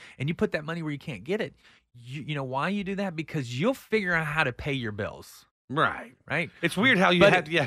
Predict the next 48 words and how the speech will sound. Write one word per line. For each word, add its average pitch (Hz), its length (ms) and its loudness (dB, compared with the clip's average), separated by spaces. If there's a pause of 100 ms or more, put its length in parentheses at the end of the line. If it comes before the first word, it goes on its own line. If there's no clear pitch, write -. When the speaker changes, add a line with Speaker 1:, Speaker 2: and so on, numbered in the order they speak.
Speaker 2:
you 139 100 -6
Speaker 1:
but 196 120 8
at 185 100 4
the 202 140 0
end 254 100 0
of 240 60 -6
the 233 80 -2
month, 247 340 4
Speaker 2:
always 147 220 2
figure 147 220 0
Speaker 1:
you, 240 60 4
Speaker 2:
it 226 40 2
out. 175 160 -2
Speaker 1:
you 190 160 -6
can't 226 380 -4
seem 220 220 -4
to 190 40 -6
figure 180 260 -6
out 175 80 0
how 175 140 -2
to 160 80 -2
save. 110 720 -4 (180)
Speaker 2:
Right. 95 300 -4
Speaker 1:
Right? 147 260 -2
So 160 120 -6
that's 196 200 2
why 196 100 -4
you 180 120 -4
pay 175 140 -6
yourself 170 400 -2
before 165 260 -4
you 147 80 -2
do 131 140 -4
anything 208 400 -4
else. 151 340 -4
Speaker 2:
Makes 180 200 -8
sense. 165 180 -4
Speaker 1:
Because 185 260 0
you're 208 100 -2
gonna 226 160 -2
figure 208 220 -4
out 196 60 -4
how 202 80 -2
to 196 80 -2
pay 202 120 -6
your 175 100 -4
bills. 233 340 -8
You, 170 180 -4